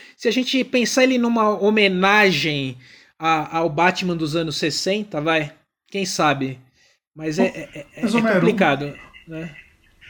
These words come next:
Speaker 2: uma atuação fria, não foi?
Speaker 1: É, <laughs> boa!
Speaker 2: Ok.
Speaker 1: <laughs> Piada infame.
Speaker 2: Pesso-, Homero, me perdoa, porque você sabe que âncoras ancoram, né, cara? São mediadores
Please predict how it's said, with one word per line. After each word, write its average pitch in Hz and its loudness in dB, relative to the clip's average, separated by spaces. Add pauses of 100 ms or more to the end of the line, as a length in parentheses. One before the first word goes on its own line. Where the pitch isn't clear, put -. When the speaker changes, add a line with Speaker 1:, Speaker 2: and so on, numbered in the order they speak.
(440)
Speaker 2:
uma 220 0
atuação 247 0
fria, 196 0
não 156 -2
foi? 226 -2 (340)
Speaker 1:
É, 269 4
<laughs> 254 2
boa! 208 4 (280)
Speaker 2:
Ok. 214 2
Speaker 1:
<laughs> 214 6
Piada 202 2 (440)
infame. 240 -2 (640)
Speaker 2:
Pesso-, 233 0 (880)
Homero, 220 2 (280)
me 240 4
perdoa, 180 2
porque 185 -2
você 185 -4
sabe 196 0
que 190 2
âncoras 214 0
ancoram, 185 0
né, 180 -6
cara? 143 -12
São 202 -6
mediadores 190 -2